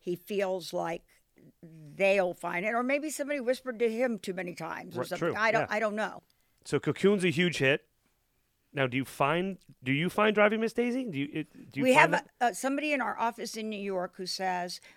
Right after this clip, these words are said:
Speaker 1: "I have this play from Yale Prep-, uh, Repertory <laughs> Theater,"
Speaker 2: Yeah.
Speaker 1: sorry, "and it reads really well." It's been mounted as a play, I mean, as a play there, but nobody, it, it's over.
Speaker 2: Right.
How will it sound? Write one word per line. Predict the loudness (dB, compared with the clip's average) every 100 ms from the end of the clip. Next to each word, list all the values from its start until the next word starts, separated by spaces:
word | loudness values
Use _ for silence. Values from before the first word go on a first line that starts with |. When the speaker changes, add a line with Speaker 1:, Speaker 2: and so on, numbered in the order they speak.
| _
Speaker 1:
"I | -6
have | -2 -2
this | -4
play | -6 -4 -2 -2 -4
from | -6 -8 -6 -6
Yale | -4 -4 -4
Prep-, | -8 -10 -12 -6
uh, | -4 -4 -10 -4
Repertory | -2 -2 -4 -8 -6 -4
<laughs> | -2
Theater," | -2 0 -2
Speaker 2:
Yeah. | -2
Speaker 1:
sorry, | 2 4 6 4 -4 -14 -14 -14 -16 -18 _ _
"and | 0 2 0 -2 -8 -16 _ _ -10
it | -8 -8
reads | -2 0 0 -2
really | -4 -4 -4
well." | 0 0 0 -6 -6
It's | -4 -2
been | -2 -2 2
mounted | 6 6 4 -4 -6 -14 _
as | -6 -4
a |
play, | -4 -2 0 -2 -6 _ -6
I |
mean, | -4 -4
as | -4
a | -6 -12 _ _
play | -8 -4 -2
there, | 0 0 -2 -10 _ _ _ _ 0
but | 2
nobody, | 2 -2 -4 -10 _ _
it, | -8 -6
it's | -6 2
over. | 2 2 -6 _ _
Speaker 2:
Right. | -4 -4